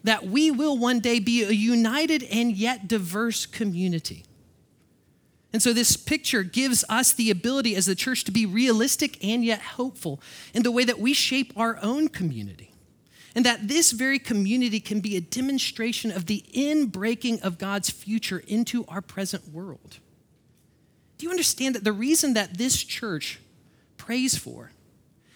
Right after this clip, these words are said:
and works for cross-cultural discipleship is because we are allowing God's future to determine our present life? That the reason that,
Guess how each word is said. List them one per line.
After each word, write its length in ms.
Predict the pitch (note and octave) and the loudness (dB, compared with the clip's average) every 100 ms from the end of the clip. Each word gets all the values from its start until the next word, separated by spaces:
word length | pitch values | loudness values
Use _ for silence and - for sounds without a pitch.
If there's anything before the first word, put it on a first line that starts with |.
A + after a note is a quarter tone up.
| - | -2
and 200 | A3+ A3 | 2 2
works 260 | G3+ C4+ - | 2 -2 -2
for 160 | - | -4
cross-cultural 960 | F#3+ - - A#3+ B3+ - - G#3+ - G3+ | -6 -4 -2 0 -2 -4 -6 -6 -4 -6
discipleship 840 | D#3 - - D3+ - G#3+ C#4 - - _ _ _ _ _ - - - | -2 0 0 -2 -6 -8 -8 -10 -18 _ _ _ _ _ -20 -16 -2
is 140 | A3 | 0
because 280 | A3 B3+ G3 | 2 0 -2
we 220 | F#3 C4+ | 0 0
are 180 | D4+ C#4+ | 2 2
allowing 520 | A3 G#3 A3 G#3+ F#3 | 2 2 2 0 0
God's 440 | D3 F3 G#3+ G#3+ - | -2 -4 -2 0 0
future 540 | - - D#3+ - A#3 | -2 -6 -6 -4 -6
to 120 | A#3 | -8
determine 640 | D3+ C#3+ - F3 G3 A3+ - | -10 -10 -8 -4 -2 -2 -4
our 200 | C#3 D#3 | -8 -8
present 560 | G3 - - D3+ A3+ - | -8 -10 -8 -8 -6 -8
life? 520 | A#2 A2+ A#3 - - _ _ _ _ _ _ _ _ _ _ _ _ _ _ _ - | -8 -8 -12 -16 -18 _ _ _ _ _ _ _ _ _ _ _ _ _ _ _ -2
That 180 | B3+ A3 | 0 2
the 80 | |
reason 560 | A#3 B3 E4 F4 D4 B3+ | 2 2 2 4 4 2
that, 220 | A3 G#3+ | 2 -2